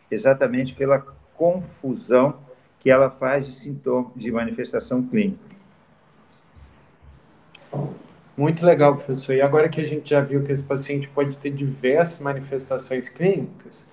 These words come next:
Speaker 2: como que a gente vai avaliar esse paciente, já que o, o tumor dele pode atingir várias estruturas da medula, tanto a medula em si, como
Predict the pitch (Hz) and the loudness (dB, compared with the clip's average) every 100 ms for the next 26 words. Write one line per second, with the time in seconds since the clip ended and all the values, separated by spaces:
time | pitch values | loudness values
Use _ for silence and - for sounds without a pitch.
0 | - - _ - 214 220 202 180 175 165 | -20 -20 _ 2 4 6 6 4 -2 2
1 | 156 143 143 143 131 139 135 - 139 135 | 4 4 4 4 6 4 2 -6 -6 -6
2 | - 151 165 139 143 147 160 143 - 147 | -6 -8 -6 -4 -2 -2 -4 -10 -8 -8
3 | 143 135 135 139 135 131 175 127 139 139 | -4 -2 -2 -2 0 0 2 4 4 2
4 | 147 143 143 143 - 147 139 147 - 131 | 2 4 2 0 -8 -6 -6 -6 2 6
5 | 151 170 165 156 - 143 143 135 127 135 | 6 2 -6 -10 -14 -8 -2 0 0 0
6 | 135 123 123 110 - - _ - 135 139 | 0 0 -2 -4 -12 -20 _ -2 0 2
7 | 135 127 117 131 120 - - 175 170 - | 0 -2 0 0 -2 -6 -2 0 0 2
8 | 143 135 127 | 2 2 -2